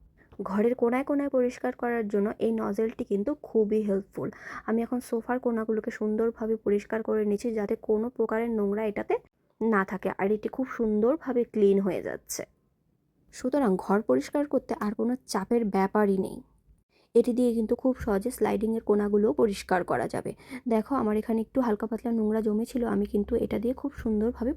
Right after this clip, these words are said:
পরিষ্কার করে নিচ্ছি। এই two in one adjustable ব্রাশটির সাহায্যে আমি কিন্তু এখানে ব্রাশ দিয়ে কিবোর্ডটাকে সুন্দরভাবে ক্লিন করে নিচ্ছি। আর বিশ্বাস করো, ভীষণ সুন্দরভাবে এটি ক্লিনও হয়ে গেছে। Motorized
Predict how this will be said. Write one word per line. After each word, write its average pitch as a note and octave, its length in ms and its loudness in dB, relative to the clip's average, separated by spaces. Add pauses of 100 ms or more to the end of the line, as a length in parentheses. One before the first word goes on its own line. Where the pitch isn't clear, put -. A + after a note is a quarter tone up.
পরিষ্কার G#3 400 0 (100)
করে D3+ 220 4
নিচ্ছি। - 380 -2 (1700)
এই A#3+ 60 6 (120)
two B3+ 200 0
in C#4 80 4 (120)
one C4 100 0 (140)
adjustable A#3 600 0
ব্রাশটির G#3 420 -4
সাহায্যে G#3+ 340 -2 (120)
আমি G#3 200 6
কিন্তু G#3 260 0
এখানে G#3+ 180 -2 (160)
ব্রাশ G3+ 340 -2 (220)
দিয়ে G3+ 280 0 (360)
কিবোর্ডটাকে A3 680 2 (120)
সুন্দরভাবে A3 540 -2 (100)
ক্লিন G3 220 4 (100)
করে F#3 220 0
নিচ্ছি। F3+ 300 -6
আর G3+ 60 -4 (500)
বিশ্বাস C4 360 -4 (100)
করো, C4 140 -2 (160)
ভীষণ G3+ 340 4 (120)
সুন্দরভাবে A#3+ 540 0
এটি - 120 -6 (100)
ক্লিনও A3 420 2
হয়ে - 200 0
গেছে। - 300 -4 (1120)
Motorized B3+ 560 4